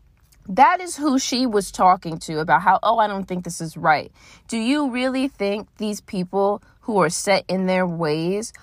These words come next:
are really going to be like, "Wow, this young lady really made a point"? No, they're not. They're gonna hear you, but at the end of the day, they're gonna keep doing what they wanna do. Within that environment, it is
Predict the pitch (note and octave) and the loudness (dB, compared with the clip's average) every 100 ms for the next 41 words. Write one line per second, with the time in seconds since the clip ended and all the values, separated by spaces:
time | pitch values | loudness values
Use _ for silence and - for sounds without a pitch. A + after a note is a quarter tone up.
0 | - - F3 A3+ C#4+ C#4 B3 A#3+ A#3 A3 | -10 0 0 0 -2 0 0 0 -2 -4
1 | A3 G#3+ G3 C4 F#4+ G#4+ G#3 E3 F3 - | -2 0 -2 0 4 6 6 2 -2 -12
2 | _ F#4 G#4+ B3+ A#3+ B3 B3 B3+ B3+ C4+ | _ 0 0 0 -2 0 0 -2 -2 -4
3 | C4+ C4+ C4+ C4+ - G4+ F#4+ C#3 - _ | -2 0 0 -2 -4 -2 0 -2 -6 _
4 | _ - A3 F#3 E3 D#3 D3+ D2+ - _ | _ -6 0 2 2 2 2 2 -2 _
5 | _ - A#3+ B3 A#3+ B3+ D#4 C#4 C#4+ F#3+ | _ -6 -2 0 0 0 0 0 0 2
6 | F3 F3+ B3+ _ _ _ _ _ _ _ | 2 0 -4 _ _ _ _ _ _ _
7 | _ _ - C4 C4+ D4 D4+ C#4+ A#3 B3 | _ _ -2 0 2 2 0 0 -2 2
8 | B3 A#3+ A3+ G3+ - - C#4 D4+ D4+ D4 | 2 2 0 -6 -12 -2 2 4 2 -4
9 | C4+ C#4+ G#3+ A3+ A3+ G#3+ G3+ - G3 F#3 | -4 -6 -6 -4 0 0 0 0 -2 -2
10 | - F3+ F3 E3+ E3 D3+ D#2 - _ _ | -2 -2 0 -2 -4 -4 -6 -10 _ _
11 | _ _ _ _ _ - A#3 - C4+ D4 | _ _ _ _ _ -8 -6 -4 -2 0
12 | C#4+ C4+ B3 A#3 A3+ A#3 F3+ A3 | 0 0 2 4 2 -2 -6 -6